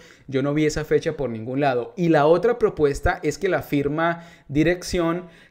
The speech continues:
que a quienes desde enero, vamos a verlo aquí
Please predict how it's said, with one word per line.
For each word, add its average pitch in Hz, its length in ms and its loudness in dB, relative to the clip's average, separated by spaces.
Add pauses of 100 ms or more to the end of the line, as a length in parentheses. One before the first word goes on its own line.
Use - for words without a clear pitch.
(140)
que 147 300 0
a 131 420 4
quienes 147 400 0
desde 143 340 4
enero, 139 380 2
vamos 147 240 -6
a 139 60 -4
verlo 127 180 -2
aquí 170 400 -4